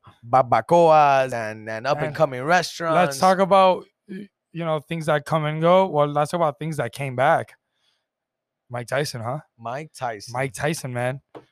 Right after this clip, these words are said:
Speaker 2: Wow. Well, first off, you know that I'm a big fan of his, that I've been following. This guy, bro, this guy a year ago was on Joe Rogan talking about how I can't work out. Why? 'Cause if I work out,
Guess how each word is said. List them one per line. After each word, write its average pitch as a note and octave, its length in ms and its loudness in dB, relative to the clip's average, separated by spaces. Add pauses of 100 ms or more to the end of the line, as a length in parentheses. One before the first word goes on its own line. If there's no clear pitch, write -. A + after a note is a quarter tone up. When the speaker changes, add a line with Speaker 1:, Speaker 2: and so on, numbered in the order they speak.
(120)
Speaker 2:
Wow. C3+ 420 2 (340)
Well, C#3 120 -2
first F3+ 380 -2
off, C#3 340 2 (300)
you E3 120 -4
know E3+ 200 2
that C#3+ 320 0 (400)
I'm E3 140 2
a C#3+ 60 0
big C3 180 -6
fan C3+ 240 -4
of B2 120 -8
his, C3 280 -8 (440)
that D3 180 2
I've C#3+ 100 0
been C#3+ 80 -6
following. C#3+ 480 -2
This E3 280 -6
guy, G3 260 0 (160)
bro, F3 180 0
this D#3 180 -4
guy F3+ 260 2 (800)
a D3 120 0
year F#3+ 360 2
ago E3 260 2
was D#3 120 0
on D#3 160 -4
Joe E3 140 0
Rogan E3+ 420 2
talking D#3 320 -2
about D3+ 260 -2
how D3 220 0 (340)
I D3 180 0
can't D3+ 300 -6
work B2+ 280 -2
out. C3 380 2 (420)
Why? F3+ 460 4
'Cause E3 200 -6
if D3 140 -8
I C#3+ 80 0
work D3 320 0
out, F3+ 340 4